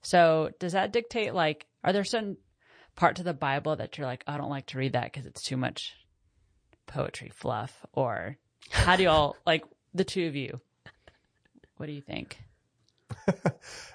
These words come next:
Speaker 2: Uh, I don't hate poetry. I just don't love poetry.
Speaker 1: Okay.
Speaker 2: So, um, you know, I, I, if I was choosing between the two,
Speaker 1: Mm-hmm.
Speaker 2: like, I'm never gonna pick up a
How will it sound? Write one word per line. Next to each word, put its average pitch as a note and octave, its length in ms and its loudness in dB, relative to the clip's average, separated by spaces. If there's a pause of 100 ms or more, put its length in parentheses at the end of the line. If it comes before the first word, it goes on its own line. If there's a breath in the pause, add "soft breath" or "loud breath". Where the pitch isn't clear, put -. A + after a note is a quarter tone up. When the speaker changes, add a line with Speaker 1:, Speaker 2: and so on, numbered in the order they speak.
Speaker 2:
Uh, A#2 260 4
I D#3 100 0
don't - 200 0
hate - 280 0
poetry. - 440 -2 (100)
I G#2 80 4
just G#2 140 2
don't F2+ 180 2
love D#2 260 0
poetry. - 400 -6 (160)
Speaker 1:
Okay. D3 240 -4 (440 loud breath)
Speaker 2:
So, G2 580 2
um, D#2+ 540 0 (1600)
you C3 80 4
know, F2 200 4
I, G2 100 0
I, - 260 -2 (1200)
if - 80 2
I G#2 80 6
was F#2+ 120 0
choosing F#2 380 2
between D#2 280 0
the C#2 100 -6
two, - 260 -4 (200)
Speaker 1:
Mm-hmm. D3 300 -16
Speaker 2:
like, E2 140 0
I'm F#2 100 2
never F2+ 180 4
gonna C#2+ 120 0
pick - 160 -2
up - 80 -8
a - 60 -8